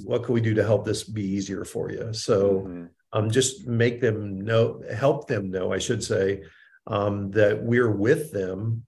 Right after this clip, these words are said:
Speaker 1: to try and help this be as, as easy of a transition and enjoyable of a transition, 'cause this should be the time that they're starting to enjoy all the fruits of their labor.
Speaker 2: Right. A-, as a final question then, is there anything else,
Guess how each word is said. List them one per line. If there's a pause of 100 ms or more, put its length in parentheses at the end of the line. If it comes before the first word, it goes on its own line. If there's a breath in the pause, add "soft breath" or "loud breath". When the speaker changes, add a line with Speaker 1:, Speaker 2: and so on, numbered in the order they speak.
Speaker 1:
to
try
and
help
this
be
as,
as
easy
of
a
transition (280 loud breath)
and
enjoyable
of
a
transition,
'cause
this
should
be
the
time
that
they're (200 loud breath)
starting
to
enjoy
all
the
fruits
of
their
labor. (520)
Speaker 2:
Right. (560)
A-,
as
a
final
question
then, (680)
is
there
anything
else,